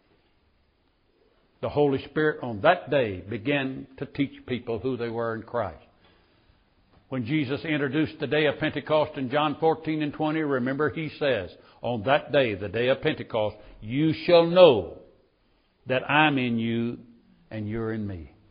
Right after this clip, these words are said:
They all received the Holy Spirit on the day of Pentecost, and you know what?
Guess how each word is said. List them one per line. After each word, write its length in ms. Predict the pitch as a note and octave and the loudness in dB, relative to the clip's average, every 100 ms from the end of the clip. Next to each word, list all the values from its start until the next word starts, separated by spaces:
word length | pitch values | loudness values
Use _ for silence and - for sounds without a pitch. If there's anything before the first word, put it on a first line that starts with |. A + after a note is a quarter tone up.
| - A2+ G#2+ G#2+ - - _ _ _ _ _ - | -20 -20 -20 -20 -20 -20 _ _ _ _ _ -2
They 160 | D3 | 4
all 760 | D#3 F3 F3+ F3+ F3+ F3+ - - - - | 10 12 12 12 10 6 0 -20 -20 -4
received 520 | C#3+ - - F3 C#3 | -2 -2 0 -2 0
the 100 | C#3+ | -2
Holy 340 | - F3 D#3+ D3 - | 4 4 2 -2 -2
Spirit 280 | F3 F3 | 0 2
on 160 | E3 C3+ | 2 2
the 100 | C3 | -2
day 200 | C#3 D#3+ | 0 0
of 160 | D#3+ - | 0 -2
Pentecost, 640 | E3+ D#3+ D3 E3+ E3 - | -4 -4 0 2 2 0
and 180 | D3 C#3 | -4 -2
you 140 | D#3 | -2
know 220 | E3 E3+ E3+ | 0 2 4
what? 400 | E3 F3 F3 | 4 2 0